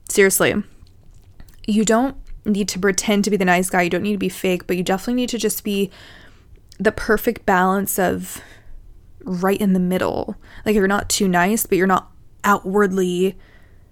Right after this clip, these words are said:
a jerk and cla-, um, I don't even know how to explain that. <laughs>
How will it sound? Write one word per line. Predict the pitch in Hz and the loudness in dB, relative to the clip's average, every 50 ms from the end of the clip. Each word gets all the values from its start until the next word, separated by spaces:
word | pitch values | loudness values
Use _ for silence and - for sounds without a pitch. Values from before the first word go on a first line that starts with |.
| - - - - - - - | -20 -20 -20 -20 -20 -4 -2
a | 208 208 | 0 0
jerk | 175 165 - - 202 180 - 170 - - | 0 0 0 2 2 2 0 -2 -4 -4
and | - - - - - - - | -6 -6 -6 -8 -10 -12 -14
cla-, | - - - - 214 196 202 - - - 214 - - - - - - 262 | -16 -10 -4 -2 -2 0 -2 -2 -4 -8 -8 -6 -6 -6 -6 -8 -8 -6
um, | - 190 - 180 185 - - - | -6 -4 -4 -4 -4 -6 -8 -4
I | - 226 | -2 0
don't | 247 285 277 262 | 0 2 2 2
even | 226 202 | 2 2
know | 196 196 | 0 -2
how | 196 | -4
to | 185 | -4
explain | 185 - - - - 226 254 269 262 | -6 -6 -10 -8 -4 -4 -2 0 -2
that. | 208 - - - - - - - - | -2 -2 -4 -6 -8 -10 -12 -12 -12
<laughs> | - - - | -12 -12 -12